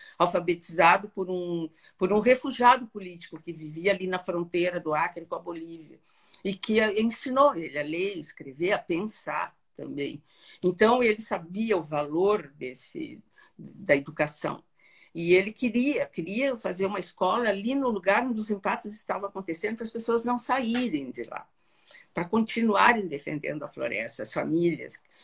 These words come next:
E aí, aí organizamos um projeto de educação.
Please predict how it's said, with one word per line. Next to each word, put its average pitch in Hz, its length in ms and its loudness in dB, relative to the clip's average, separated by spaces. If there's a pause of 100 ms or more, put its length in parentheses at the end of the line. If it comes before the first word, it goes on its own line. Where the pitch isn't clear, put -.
(260)
E 196 240 6
aí, 208 400 8 (240)
aí 247 400 -2 (120)
organizamos 240 880 2
um 185 80 -10
projeto 151 420 -8
de 143 80 -10
educação. 147 800 -4